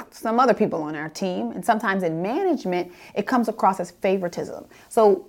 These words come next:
first of all, let's just break this down really quickly. Favoritism is when you are allowing someone else to get away with something that you won't allow someone else to on your team. As a manager, if you're being accused of favoritism, the first thing I want you to do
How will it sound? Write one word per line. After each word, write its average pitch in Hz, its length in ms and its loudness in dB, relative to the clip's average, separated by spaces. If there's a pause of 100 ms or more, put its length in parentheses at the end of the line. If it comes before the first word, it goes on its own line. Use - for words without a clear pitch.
(160)
first 277 260 4
of 254 60 2
all, 233 100 8
let's 220 140 4
just 185 120 -2
break 175 220 2
this 175 120 -6
down 147 280 -4
really - 160 -8
quickly. - 360 -10 (460)
Favoritism 269 720 2
is 190 160 0
when 180 560 -2 (220)
you 233 320 2
are 196 380 4
allowing 185 440 0
someone 180 300 0
else 190 240 -2
to 202 60 -6
get 180 120 0
away 170 240 2
with 196 160 -4
something 214 540 -6
that 165 160 -2
you 175 160 0
won't 165 380 0
allow 147 260 -2
someone 131 300 -10
else - 200 -18
to - 160 -16 (340)
on 143 160 -2
your 147 140 -4
team. - 400 -8 (400)
As 233 240 2
a 254 140 4
manager, 226 720 0
if 160 180 -4
you're 220 160 2
being 208 160 0
accused 294 380 0
of 240 120 2
favoritism, 185 560 -2
the 170 60 -4
first 269 320 -2
thing 254 140 -2
I 208 80 -6
want 196 280 -2
you 262 140 0
to 233 100 0
do 170 320 0